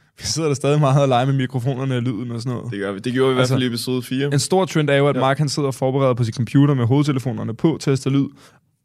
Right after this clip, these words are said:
Speaker 1: Og så sidder jeg sådan her. "Hej, Mark. Hej, Mark." Og d-, øh, han
Speaker 2: Bro.
Speaker 1: kan, han kan ikke stå for det. Øh, fordi at når vi sidder her, inden vi optager, efter vi optager, så, øhm, jeg, jeg får sådan lidt,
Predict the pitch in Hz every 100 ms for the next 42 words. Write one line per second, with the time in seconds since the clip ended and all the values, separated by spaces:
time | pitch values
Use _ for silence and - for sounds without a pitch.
0 | _ - - - - - - - - 156
1 | 170 - - - 180 185 180 - _ _
2 | _ _ _ - - - - - 90 _
3 | _ _ - 262 127 - 139 123 123 120
4 | 123 131 139 120 139 117 117 120 120 _
5 | _ _ 127 127 113 - 135 123 - 113
6 | 117 120 - 156 143 107 139 170 131 117
7 | 131 120 139 151 123 - 123 127 - -
8 | - - _ _ - - 131 127 123 117
9 | 113 110 110 110 - - - - - _
10 | 135 123 127 123 139 120